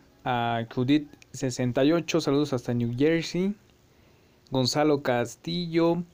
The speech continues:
Ismael Ramírez Mendoza, Alexis Miranda, Acuarios Fáciles,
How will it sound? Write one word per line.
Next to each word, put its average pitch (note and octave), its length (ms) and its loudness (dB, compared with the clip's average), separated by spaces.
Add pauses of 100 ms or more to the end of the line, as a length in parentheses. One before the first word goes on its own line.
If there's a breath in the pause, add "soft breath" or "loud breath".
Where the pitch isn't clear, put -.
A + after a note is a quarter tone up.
(680)
Ismael C3+ 480 -2 (220)
Ramírez C3+ 500 0
Mendoza, D#3 800 0
Alexis B2 500 -4
Miranda, D#3 720 0
Acuarios B2 400 -2
Fáciles, D#3+ 920 0